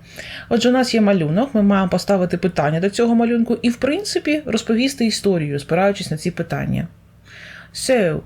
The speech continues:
а, у нас є різні діти, так, е, фі-, е, І собаки також, собака. Sam, е, dog Fi-, Fido, Izzy, Katie, Jenny, Mark. Yes? So,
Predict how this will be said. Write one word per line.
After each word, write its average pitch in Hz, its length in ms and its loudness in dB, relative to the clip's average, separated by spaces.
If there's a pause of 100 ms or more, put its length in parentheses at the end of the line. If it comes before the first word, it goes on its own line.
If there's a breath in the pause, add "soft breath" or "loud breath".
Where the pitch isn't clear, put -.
(200)
а, 175 580 0
у 220 80 0
нас 240 360 2
є 202 280 4
різні 170 560 2
діти, 180 320 0
так, 262 340 -2
е, 175 220 2
фі-, 226 280 0
е, 175 200 2 (360)
І 170 100 2
собаки 190 600 0
також, 196 460 2
собака. 196 460 -2 (420 loud breath)
Sam, 269 420 2 (500)
е, 185 380 4
dog 202 300 2
Fi-, 202 260 4
Fido, 214 680 2
Izzy, 214 460 4
Katie, 208 300 4
Jenny, 202 420 4
Mark. 165 420 -2
Yes? 214 320 -2 (760 loud breath)
So, 240 380 2